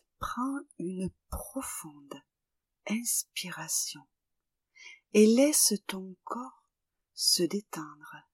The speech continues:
Tu es ici, ici et maintenant, prête, prête à explorer la plénitude qui réside en toi.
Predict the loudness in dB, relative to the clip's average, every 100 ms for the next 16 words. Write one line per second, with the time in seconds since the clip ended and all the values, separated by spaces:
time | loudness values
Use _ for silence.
0 | _ _ _ _ _ _ _ _ _ _
1 | _ _ _ _ _ _ -14 -8 -6 -4
2 | -4 -6 -6 -4 -2 -2 -2 -6 -16 _
3 | _ _ _ _ _ _ _ _ -2 2
4 | 4 2 0 2 0 0 -4 -4 -6 -12
5 | -16 -14 -18 _ _ _ _ _ _ _
6 | _ -14 -14 -14 -18 -20 _ _ _ _
7 | _ _ _ _ _ _ _ _ -6 0
8 | 0 -2 -2 -2 -6 _ _ _ _ _
9 | _ -8 -8 -4 -6 -6 -14 -16 -16 -20
10 | _ _ -14 -2 2 2 0 -2 _ _
11 | -6 0 2 0 -4 -12 -8 -6 -8 -10
12 | _ _ _ _ _ _ _ -14 -10 -10
13 | -10 -8 -6 -4 -2 -4 -6 -6 -8 -16
14 | -18